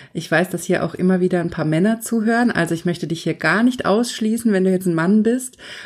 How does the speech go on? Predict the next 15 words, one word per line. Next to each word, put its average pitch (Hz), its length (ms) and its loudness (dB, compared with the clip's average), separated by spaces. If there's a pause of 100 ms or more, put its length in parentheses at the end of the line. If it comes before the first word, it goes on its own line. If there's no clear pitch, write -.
Auch 160 180 -6
dann 202 480 2 (100)
ist 214 500 0
die 175 200 -6
Planung 180 420 0
der 175 140 0
Elternzeit 180 680 -2
sehr, 165 240 0
sehr 151 260 -2
wichtig. 185 540 -2 (360)
Allerdings 170 520 2
muss 196 200 2
ich 185 100 -6
dazu 170 360 -6
sagen, 165 540 0